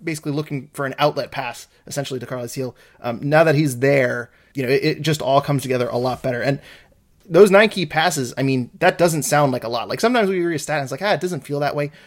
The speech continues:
I mean, there were so many passes where Gustavo Bo was le-, having,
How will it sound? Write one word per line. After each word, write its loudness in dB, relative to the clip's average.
I -6
mean, 2
there 2
were 2
so -4
many -8
passes -6
where -8
Gustavo -4
Bo -2
was -6
le-, -6
having, -6